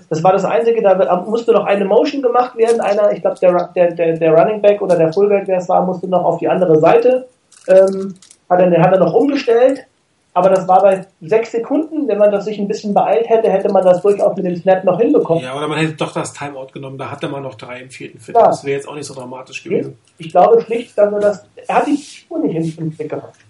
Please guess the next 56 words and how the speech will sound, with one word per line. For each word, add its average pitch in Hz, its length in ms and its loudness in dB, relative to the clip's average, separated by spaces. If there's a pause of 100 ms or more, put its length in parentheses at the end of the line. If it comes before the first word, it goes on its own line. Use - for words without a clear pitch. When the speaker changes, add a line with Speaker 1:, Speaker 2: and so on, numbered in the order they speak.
Speaker 2:
Genau, 180 220 -2
aber 170 280 -4
es 196 120 -6
ist, - 240 -18
das 240 220 -4
ist - 180 -18
definitiv 214 380 -4
Speaker 1:
Aber 185 140 -4
Speaker 2:
ein 180 120 -4
Punkt, 202 300 -10
der 190 80 -8
deutlich 170 520 -2
besser 180 300 -4
geworden 180 400 -6
ist 170 220 -12
in 165 80 -8
den 156 160 -6
Playoffs. 143 480 -16 (420)
Also 151 160 -8
das, 185 280 -6
da, 175 180 -8
das - 0 -
muss 185 480 -10
man 180 140 -6
wirklich 170 180 -10
sagen, 165 320 -8 (340)
da 156 340 -10
scheint 196 300 -6
man 190 140 -6
mit 190 100 -6
ihm 175 160 -8
gearbeitet 196 560 -8
zu 180 160 -8
haben, 180 160 -8
da 165 80 -8
hat 160 80 -10
er 165 180 -12
an 180 120 -14
sich 170 200 -16
gearbeitet. 175 600 -8 (680)
Ähm, 156 520 -8 (560)
man 151 160 -10
sieht 170 160 -10
da 214 60 -2
Speaker 1:
Oder 202 100 4
die 190 140 -2
Speaker 2:
auch, 185 40 -12
Speaker 1:
Coaches. - 220 2
Speaker 2:
auch 208 120 -6
an 208 100 -2
den 180 100 -4
Einspielern, 185 640 -4
das 165 100 -6
ist, 165 160 -12
glaub 175 220 -4
ich, 170 120 -10